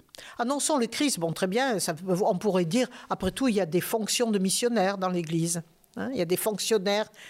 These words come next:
missionnaires. C'est pas ça du tout qu'ils veulent dire. C'est avec toute notre vie. Mais le passage au avec toute notre vie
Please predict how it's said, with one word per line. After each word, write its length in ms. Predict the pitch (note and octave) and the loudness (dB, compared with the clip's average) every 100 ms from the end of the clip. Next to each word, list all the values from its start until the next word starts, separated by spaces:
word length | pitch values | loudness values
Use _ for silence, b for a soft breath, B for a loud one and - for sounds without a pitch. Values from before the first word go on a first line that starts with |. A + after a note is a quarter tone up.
| B | B
missionnaires. 540 | F#3+ - A3+ G3 F3 E3+ B | 0 2 2 2 2 0 B
C'est 120 | - F3+ | -8 -2
pas 60 | |
ça 140 | F3 F3+ | 0 0
du 120 | D#3 | -2
tout 140 | G3 | -2
qu'ils 140 | E3 D#3 | 0 2
veulent 200 | D#3+ D#3+ | 2 2
dire. 260 | A3+ D#4+ D#4+ B B | 2 2 0 B B
C'est 320 | - B3+ - - C#4+ | -2 -2 -2 -2 -2
avec 340 | D#4 B3 B3 - | 0 -2 -4 -2
toute 240 | D4+ - | -2 0
notre 320 | G#3+ G#3 - | 0 0 0
vie. 160 | F#3 F#3 | -2 2
Mais 100 | F3 | 4
le 100 | E3+ | 4
passage 640 | E3 C#4+ - D4 C#4 A3+ | 2 -4 -2 -2 -2 0
au 160 | F#3 F#3 | 0 0
avec 340 | A#3 A3 A3 - | -2 0 -4 -2
toute 160 | A3 | 0
notre 320 | F3+ E3 - | 2 2 0
vie 180 | E3+ C4 | 0 -2